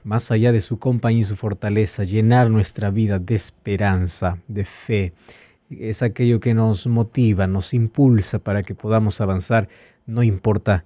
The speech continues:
la circunstancia que estamos viviendo. Un grande abrazo para ti, que Dios te bendiga en gran manera en todas las actividades que realizas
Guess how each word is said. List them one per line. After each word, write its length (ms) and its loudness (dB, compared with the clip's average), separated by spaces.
la 140 -2
circunstancia 1000 -2
que 80 -10
estamos 400 -2
viviendo. 480 -4
Un 100 -12
grande 260 2
abrazo 340 2
para 240 -2
ti, 240 0
que 160 -2
Dios 260 0
te 100 -4
bendiga 360 2
en 60 2
gran 180 2
manera 360 4
en 140 -4
todas 180 4
las 140 2
actividades 760 2
que 360 0
realizas 800 0